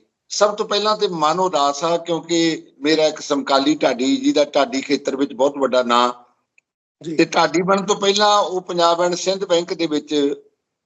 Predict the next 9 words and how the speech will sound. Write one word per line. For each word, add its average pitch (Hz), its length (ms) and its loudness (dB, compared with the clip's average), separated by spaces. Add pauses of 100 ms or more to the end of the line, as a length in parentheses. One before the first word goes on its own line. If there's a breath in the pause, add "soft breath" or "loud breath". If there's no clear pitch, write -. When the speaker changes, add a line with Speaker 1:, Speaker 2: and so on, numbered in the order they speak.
(340)
Speaker 1:
ਬਤੌਰ 147 400 4 (1200)
ਅਹ, 120 140 -8 (200)
ਕਲਰਕ 156 340 0
ਦੇ 190 160 0
ਤੌਰ 175 220 2
ਤੇ 170 140 -6
ਭਰਤੀ 151 380 -4
ਹੋਏ 165 220 0
ਤੇ 170 260 2